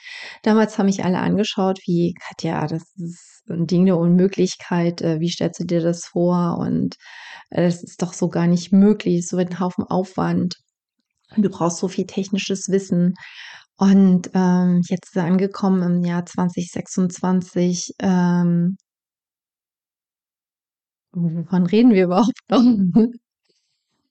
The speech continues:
Das ist, ähm, es bereitet mir Gänsehaut und es bereitet mir auch ein bisschen selber Angst. Also, dass, äh, wenn wir Wünsche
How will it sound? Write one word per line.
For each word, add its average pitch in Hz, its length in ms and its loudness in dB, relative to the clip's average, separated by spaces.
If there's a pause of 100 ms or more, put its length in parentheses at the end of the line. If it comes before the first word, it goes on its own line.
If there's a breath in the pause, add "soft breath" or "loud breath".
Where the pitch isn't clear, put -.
Das - 200 -10
ist, 190 380 -6
ähm, 170 580 0
es - 280 -16
bereitet 196 580 -2
mir 185 120 2
Gänsehaut 185 600 2
und 165 80 -6
es 170 220 -8
bereitet 180 400 -4
mir 175 120 -2
auch - 100 -20
ein 175 100 0
bisschen 180 300 0
selber 180 320 0
Angst. 196 460 0
Also, 170 320 2
dass, 175 380 -2
äh, 175 320 0
wenn 170 280 2
wir 160 480 -4
Wünsche 190 840 2